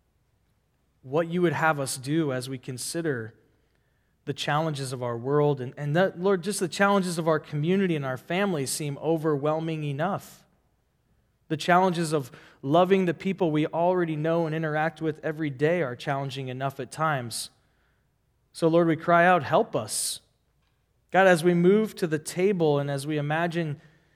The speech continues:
and remember and celebrate your sacrifice that was for all people, the way that you came to us, you moved near to us when we were that man on the side of the road.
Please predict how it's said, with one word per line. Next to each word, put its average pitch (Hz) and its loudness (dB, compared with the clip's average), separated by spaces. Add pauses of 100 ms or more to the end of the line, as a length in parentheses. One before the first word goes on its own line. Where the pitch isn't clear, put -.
(120)
and 151 -4
remember 151 2 (260)
and 147 -4
celebrate 165 4
your 143 -2
sacrifice 160 -2
that 151 -2
was 147 -2
for 143 -8
all 175 2
people, 180 -2
the 143 0
way 156 2
that 156 -2
you 156 -2
came 202 0
to 196 0
us, 170 2
you 180 0
moved 190 2
near 202 2
to 190 -6
us 165 0
when 147 -4
we 190 -2 (240)
were 170 4
that 156 0
man 165 2
on 147 -2
the 135 -6
side 160 0
of 165 -4
the 170 -2
road. 110 -8